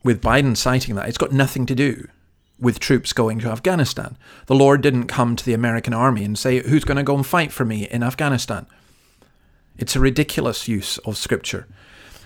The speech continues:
In the context, Isaiah had just had a vision of the Almighty God, and he falls down before him and says, "Woe is me, I am unclean. I, I, I dwell amongst an unclean people. I'm a man of unclean lips." It's, there's a humility and a brokenness there.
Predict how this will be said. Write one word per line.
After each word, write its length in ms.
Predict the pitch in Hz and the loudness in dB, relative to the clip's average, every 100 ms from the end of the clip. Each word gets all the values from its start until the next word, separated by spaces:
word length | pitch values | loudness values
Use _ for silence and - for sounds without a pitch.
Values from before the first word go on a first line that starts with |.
| - | -2
In 160 | 131 123 | 0 2
the 80 | 110 | 0
context, 680 | 151 165 180 117 - - | 0 0 0 -2 -2 -2
Isaiah 520 | 117 113 127 135 143 | -2 0 0 2 0
had 220 | 120 110 101 | 0 -4 -4
just 280 | 151 - | -4 -4
had 180 | - 123 | -4 -2
a 60 | 107 | 0
vision 500 | 143 143 95 107 117 - - | 0 -2 -4 -10 -12 -16 -2
of 160 | 120 120 | 0 2
the 100 | 123 | 2
Almighty 440 | 120 123 127 131 | 2 0 0 -2
God, 260 | 131 131 120 | 0 2 2
and 100 | 107 | -2
he 80 | 110 | -6
falls 380 | - 135 135 | -2 0 0
down 220 | 131 120 113 | 0 -2 -2
before 340 | - 131 120 | -2 0 0
him 100 | 107 | 0
and 140 | 104 | -4
says, 240 | - 113 107 | -4 -4 2
"Woe 220 | 127 123 | 4 4
is 120 | 117 131 | 0 -2
me, 180 | 123 | -2
I 160 | 110 110 | -2 -4
am 140 | 117 | -2
unclean. 720 | 113 120 113 - 151 147 113 127 _ _ _ _ _ _ - | -2 -2 -4 -4 -2 -2 -6 -12 _ _ _ _ _ _ -10
I, 420 | 107 98 113 - | -8 -4 -6 -4
I, 100 | 110 | -4
I 180 | 107 101 _ _ - | -4 -6 _ _ -6
dwell 380 | 117 139 151 | 0 4 4
amongst 360 | 143 127 120 - | 2 -2 -4 -6
an 80 | 113 | -6
unclean 480 | 120 117 - 120 120 | -4 -4 -4 -4 -2
people. 320 | 156 - 113 | -4 -4 -6
I'm 120 | 107 | -4
a 60 | 110 | -2
man 260 | 123 135 | 0 0
of 80 | 131 | 0
unclean 460 | 123 127 127 127 127 | 0 -2 -2 -2 0
lips." 400 | 139 - - - | -2 -2 -8 -10
It's, 160 | 113 | -10
there's 260 | - 117 110 | -6 -6 -4
a 160 | 107 95 | -4 -6
humility 720 | - 117 113 131 160 127 117 | -4 -4 0 0 0 -2 -4
and 100 | 104 | -4
a 60 | |
brokenness 680 | 104 127 151 - 113 101 - | -2 -2 -2 -4 -8 -8 -8
there. 280 | 110 107 | -8 -10